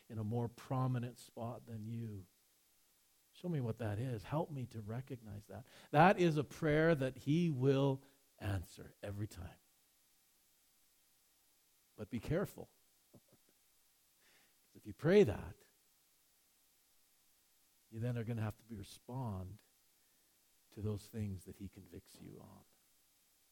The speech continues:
those things that he points out in your life uh,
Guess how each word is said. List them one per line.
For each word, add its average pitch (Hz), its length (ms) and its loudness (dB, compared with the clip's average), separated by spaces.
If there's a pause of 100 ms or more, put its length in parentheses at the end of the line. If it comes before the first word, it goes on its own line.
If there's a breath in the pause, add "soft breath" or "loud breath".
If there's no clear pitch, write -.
(280)
those 92 160 -12
things 101 300 -4
that 98 100 -4
he 92 60 -2
points 101 420 -8
out 98 200 -4
in 92 120 -8
your 101 160 -4
life 92 280 -4 (840 soft breath)
uh, - 80 -20